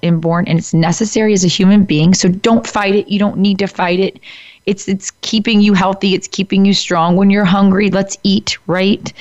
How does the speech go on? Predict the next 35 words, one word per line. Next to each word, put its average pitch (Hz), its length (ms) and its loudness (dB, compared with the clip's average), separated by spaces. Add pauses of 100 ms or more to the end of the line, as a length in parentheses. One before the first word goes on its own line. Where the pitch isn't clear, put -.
(180)
Let's - 140 -14
pay 214 180 0
attention 190 440 -2
to 185 120 0
those 175 260 0
things. 175 400 0 (460)
Let's 202 160 -2
get - 160 -4
the 269 80 0
help 247 260 -2
that 240 160 0
we 240 100 4
need. 202 460 2 (400)
Let's 208 140 -2
get 226 240 -4
the 220 100 0
help 202 260 0
that 220 120 0
we 214 140 4
need. 190 260 4
Let's 160 180 -2
get 190 140 -6
the 185 80 -2
support - 480 -4
that - 140 -4
we 185 100 2
need. 170 220 2
Let's 156 180 -2
reach - 200 0
out - 180 -6
to 180 80 -2
coaches 170 420 -2
like 170 140 -4
myself 160 560 -4
and - 120 -2